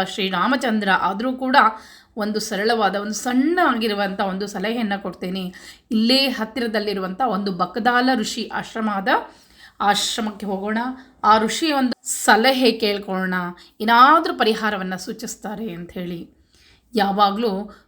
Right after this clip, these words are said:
ಋಷಿ ಮನಿಗಳು, ಪೂರ್ವದಲ್ಲಿ ಋಷಿ ಮನಿಗಳಾಗಿರ್ಬೋದು, ಎಂತಹದ್ದೇ ಪ್ರಸಂಗದಲ್ಲಿ ಅವರಿಗೆ ಕಷ್ಟಗಳು ಬರಲಿ, ತಕ್ಷಣವೇ ಒಂದು ಪರಿಹಾರವನ್ನ ಸೂಚಿಸ್ತಿದ್ರು. ಅದೇ ರೀತಿಯಾಗಿ ಶ್ರೀರಾಮಚಂದ್ರ ಅವ್ರ ಹತ್ರ ಹೋಗಿ ಬೇಡ್ಕೊಳ್ತಾನೆ, "ಈ ರೀತಿಯಾಗಿ ನಾನು ಸಮುದ್ರವನ್ನ ನನ್ನ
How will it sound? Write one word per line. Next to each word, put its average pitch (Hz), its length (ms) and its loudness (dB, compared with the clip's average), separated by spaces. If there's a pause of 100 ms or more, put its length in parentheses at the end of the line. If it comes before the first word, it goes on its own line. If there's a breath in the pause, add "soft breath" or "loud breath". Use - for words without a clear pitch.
ಋಷಿ 214 320 -2
ಮನಿಗಳು, 202 800 -6
ಪೂರ್ವದಲ್ಲಿ 226 760 0
ಋಷಿ 202 200 -6
ಮನಿಗಳಾಗಿರ್ಬೋದು, 190 1080 -4 (280 loud breath)
ಎಂತಹದ್ದೇ 247 840 0
ಪ್ರಸಂಗದಲ್ಲಿ 220 720 -2
ಅವರಿಗೆ 208 220 -4
ಕಷ್ಟಗಳು 196 520 -8
ಬರಲಿ, 208 460 -6 (240 loud breath)
ತಕ್ಷಣವೇ 220 680 -2
ಒಂದು 196 160 -4
ಪರಿಹಾರವನ್ನ 196 640 -4
ಸೂಚಿಸ್ತಿದ್ರು. 190 720 -10
ಅದೇ 262 300 0
ರೀತಿಯಾಗಿ 220 800 0 (400 loud breath)
ಶ್ರೀರಾಮಚಂದ್ರ 226 920 0
ಅವ್ರ 196 160 -2
ಹತ್ರ 190 180 -10
ಹೋಗಿ 196 640 -8 (340 soft breath)
ಬೇಡ್ಕೊಳ್ತಾನೆ, 185 680 -2
"ಈ 233 240 -6
ರೀತಿಯಾಗಿ 208 520 0
ನಾನು 185 200 -4
ಸಮುದ್ರವನ್ನ 208 640 -4
ನನ್ನ 190 220 -2